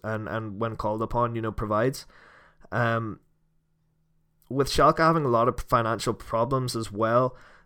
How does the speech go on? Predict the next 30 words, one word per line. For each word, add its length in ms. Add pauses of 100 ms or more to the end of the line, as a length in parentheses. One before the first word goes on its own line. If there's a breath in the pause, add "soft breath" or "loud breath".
they 140
may 220
wanna 200
cash 340
in 120
quickly, 500
and 420
they're 160
simply 480
just 260
ma-, 320
um, 520 (1080)
trying 320
to 320 (360)
kinda 180
make 220
a 40
decent 400
profit 440 (340 loud breath)
on 160
the 80
fifteen 400
million 320
euros 380
they 100
paid 300
for 120
him 220
previously. 640 (760 soft breath)
Um, 540